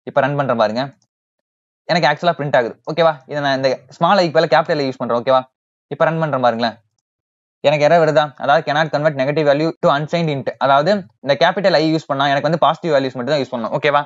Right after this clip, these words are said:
ஸ்மால் ஐனா வந்து அது சைன்ட் இன்டிஜர், கேபிட்டல் ஐனா அது அன்சைன்ட். அதாவது எனக்கு இந்த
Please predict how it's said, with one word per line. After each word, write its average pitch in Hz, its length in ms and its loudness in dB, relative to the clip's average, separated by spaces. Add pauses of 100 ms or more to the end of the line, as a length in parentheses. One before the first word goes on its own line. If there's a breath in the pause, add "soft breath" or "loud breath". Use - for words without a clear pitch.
ஸ்மால் 139 280 2
ஐனா 165 220 -2
வந்து 160 160 0
அது 127 280 0
சைன்ட் 151 260 -2
இன்டிஜர், 147 360 0 (140)
கேபிட்டல் 170 300 0
ஐனா 147 200 -2
அது 175 120 2
அன்சைன்ட். 143 400 -2 (120)
அதாவது 139 280 2
எனக்கு 170 200 -2
இந்த 165 100 4